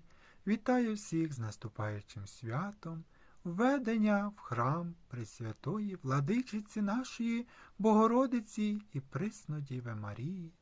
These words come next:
яке ми святкуємо четвертого грудня. Хай Пресвята Богородиця, як небесна наша Мати, покриває нас і нашу Україну своїм святим омофором,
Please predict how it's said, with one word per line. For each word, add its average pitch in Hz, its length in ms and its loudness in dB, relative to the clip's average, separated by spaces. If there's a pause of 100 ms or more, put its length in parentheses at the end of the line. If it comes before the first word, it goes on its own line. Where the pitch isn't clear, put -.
(400)
яке 147 260 0
ми 247 140 2
святкуємо 208 920 2
четвертого 113 1040 -4 (180)
грудня. 117 680 -6 (500)
Хай 214 220 12
Пресвята 262 580 4
Богородиця, 143 960 0 (460)
як 123 200 -4
небесна 131 720 -4 (440)
наша 131 500 -2 (280)
Мати, 147 580 -6 (340)
покриває 233 720 2
нас 214 480 0 (140)
і 143 80 -2
нашу 185 360 0
Україну 175 800 -4 (320)
своїм 190 440 2
святим 202 500 -4 (100)
омофором, 151 720 -4